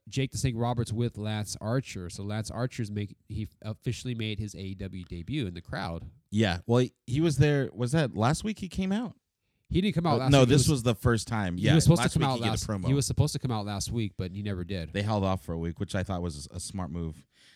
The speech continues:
Speaker 2: Um, yeah, I, I, I like that. Uh, I like where this is going. You know, Jake the Snake is, is, you know, he can cut a promo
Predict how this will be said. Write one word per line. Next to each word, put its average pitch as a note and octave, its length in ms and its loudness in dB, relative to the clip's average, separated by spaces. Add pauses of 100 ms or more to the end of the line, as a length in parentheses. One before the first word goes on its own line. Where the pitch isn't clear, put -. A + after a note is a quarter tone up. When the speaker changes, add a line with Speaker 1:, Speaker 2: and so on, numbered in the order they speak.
(200)
Speaker 2:
Um, E2+ 680 -4 (560)
yeah, G#2+ 300 2
I, G2 300 0
I, G#2 160 0 (100)
I G#2 100 -4
like G2+ 440 0
that. F#2+ 260 -2
Uh, E2+ 340 -4
I F#2 60 -4
like A2 200 0
where A#2 80 4
this G#2+ 180 2
is F2+ 80 -6
going. F2 380 0
You D2+ 120 -8
know, D#2+ 180 -2
Jake F#2+ 240 -2
the F#2+ 80 0
Snake F#2+ 360 -4
is, D#2 440 -8 (100)
is, D2 360 -12 (260)
you F2 100 -12
know, C#2+ 260 -10
he F2+ 120 -12
can F#2+ 140 -10
cut F2 180 -4
a - 20 -4
promo E2 440 -6